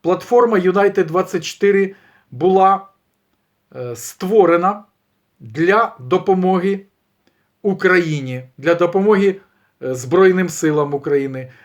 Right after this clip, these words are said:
парамедикам, надзвичайникам, для допомоги українським дітям.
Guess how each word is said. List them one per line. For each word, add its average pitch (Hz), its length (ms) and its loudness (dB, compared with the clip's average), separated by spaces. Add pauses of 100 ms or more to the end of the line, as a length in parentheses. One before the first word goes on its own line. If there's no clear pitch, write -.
(260)
парамедикам, 170 960 0 (220)
надзвичайникам, 151 1200 -2 (300)
для 180 400 0
допомоги 175 800 0
українським 143 920 -6 (100)
дітям. 110 600 -14